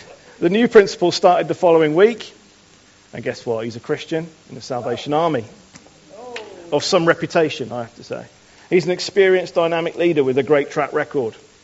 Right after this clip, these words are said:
Straight off a C V, isn't it? But he is. He has high moral standards, won't tolerate poor behaviour. He's done nothing but encourage, strengthen systems, promote the positives,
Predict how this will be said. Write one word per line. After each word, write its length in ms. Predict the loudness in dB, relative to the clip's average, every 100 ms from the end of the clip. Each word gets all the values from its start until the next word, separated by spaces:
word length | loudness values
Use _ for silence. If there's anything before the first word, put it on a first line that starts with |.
| _ _
Straight 340 | -20 -6 -4
off 80 | -4
a 60 | -6
C 220 | -4 -2
V, 80 | 0
isn't 200 | -2 -4
it? 140 | -10 -12 _ -6
But 120 | -2
he 120 | 0
is. 180 | 0 -2 -16 -20 -20 -10 2
He 80 |
has 160 | 2 4
high 220 | 6 6
moral 320 | 8 8 8
standards, 480 | 4 -2 -2 -4 -4
won't 180 | -4 -4
tolerate 440 | -4 0 0 -2 -4
poor 180 | -4
behaviour. 480 | -2 -4 -4 -4 -8 -10 -20 _ _ _ _ _ _ _ -20 -20 -8
He's 160 | -4 0
done 160 | 0
nothing 260 | 0 -2 -2
but 120 | -2
encourage, 640 | -4 -4 -2 -2 -4 -12 -18 _ _ _
strengthen 520 | -14 -8 -8 -8 -12
systems, 560 | -8 -10 -8 -8 -8 -8
promote 380 | -8 -4 -6 -6
the 60 |
positives, 640 | -6 -6 -6 -4 -4 -4